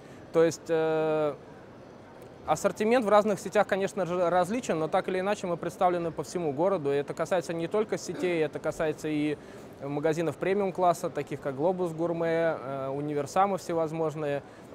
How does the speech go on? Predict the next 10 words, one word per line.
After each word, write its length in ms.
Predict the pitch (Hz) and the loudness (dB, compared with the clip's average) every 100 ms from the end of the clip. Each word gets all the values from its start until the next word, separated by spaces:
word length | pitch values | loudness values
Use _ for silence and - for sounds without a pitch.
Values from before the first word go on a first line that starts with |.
| - | -14
в 160 | 135 147 | -10 -6
небольших 640 | 151 156 151 151 - 214 | -4 0 4 4 2 -2
магазинах. 540 | 180 165 156 165 147 - | 0 0 0 -2 -4 0
То 140 | 160 | 0
есть 200 | 156 - - - - 120 - - - | 0 -4 -18 -16 -16 -16 -16 -16 -4
наш 200 | 160 185 | -2 0
хлеб 220 | 247 254 | 0 0
можно 260 | 202 180 170 | 0 -2 -2
найти 240 | 156 170 | -4 -4
везде. 380 | 156 135 123 | -8 -6 -8